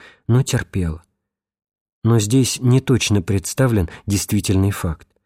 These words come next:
Это волнение пылкого Арсения Мациевича. По свидетельству одной биографической записки об Арсении, последний именно в этот момент уже писал свой протест,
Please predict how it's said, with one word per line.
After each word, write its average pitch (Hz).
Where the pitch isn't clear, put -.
Это 139
волнение 127
пылкого 120
Арсения 107
Мациевича. 104
По 110
свидетельству 107
одной 107
биографической 107
записки 110
об 95
Арсении, 87
последний 139
именно 127
в 117
этот 104
момент 131
уже 113
писал 120
свой 98
протест, 98